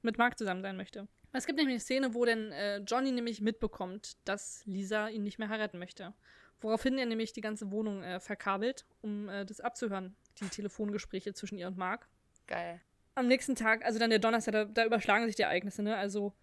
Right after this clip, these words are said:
Speaker 1: die Party wird geplant. Äh, sie hat auf jeden Fall nochmal irgendwann Sex mit Mark.
Speaker 2: Hä, ich denke mit Johnny. Oder ist es die lange Sexszene mit Mark, die sie da
Speaker 1: Die la-, ja, genau. Also sie hat quasi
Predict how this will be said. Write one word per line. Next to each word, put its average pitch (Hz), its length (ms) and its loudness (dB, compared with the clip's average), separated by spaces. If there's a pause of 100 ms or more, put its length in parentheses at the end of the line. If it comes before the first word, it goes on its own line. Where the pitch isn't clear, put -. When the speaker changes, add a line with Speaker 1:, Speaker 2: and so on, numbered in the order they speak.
(180)
Speaker 1:
die 220 160 -4
Party 220 360 6
wird 214 140 4
geplant. 196 640 -4
Äh, 156 200 -4
sie 202 140 -2
hat 202 100 2
auf - 120 -2
jeden 214 100 0
Fall 220 100 2
nochmal 208 220 0
irgendwann 220 260 0
Sex - 380 -4
mit 214 140 0
Mark. 214 420 -2 (160)
Speaker 2:
Hä, 214 180 0
ich 220 60 -2
denke 175 140 -10
mit 165 100 -10
Johnny. 196 280 -6 (580)
Oder 196 140 2
ist 196 120 0
es 196 100 -8
die 196 140 -4
lange 185 180 0
Sexszene 185 440 -8
mit 185 280 -12
Mark, 180 240 -6
die 185 120 -14
sie 185 100 -14
da 185 180 -12 (140)
Speaker 1:
Die 254 60 0
la-, 226 220 4
ja, 240 200 2
genau. 226 220 2
Also 202 200 -2
sie 220 120 0
hat 220 120 0
quasi 220 380 -2